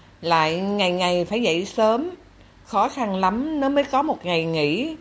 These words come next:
Ngủ nhiều một chút, không có sao đâu." "Cô thương Tiểu Lục thật đấy." "Ai mà không thương con? Tôi chỉ có mỗi nó.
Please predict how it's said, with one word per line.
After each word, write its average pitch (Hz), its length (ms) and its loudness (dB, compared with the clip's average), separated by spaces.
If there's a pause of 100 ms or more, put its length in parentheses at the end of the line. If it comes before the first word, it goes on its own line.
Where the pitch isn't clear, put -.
(340)
Ngủ 165 220 2
nhiều 180 380 2
một 110 280 -4
chút, 302 240 0 (140)
không 214 240 -6
có 233 120 -4
sao 220 380 0
đâu." 220 400 4 (1300)
"Cô 262 160 6
thương 262 280 4
Tiểu 226 300 0
Lục 226 240 0
thật 226 320 -2
đấy." 262 480 2 (960)
"Ai 180 300 0
mà 160 140 2
không 175 240 -6
thương 190 360 -4
con? 202 420 0 (1080)
Tôi 160 540 2
chỉ 156 120 -4
có 240 140 -4
mỗi 160 280 0
nó. 220 460 -2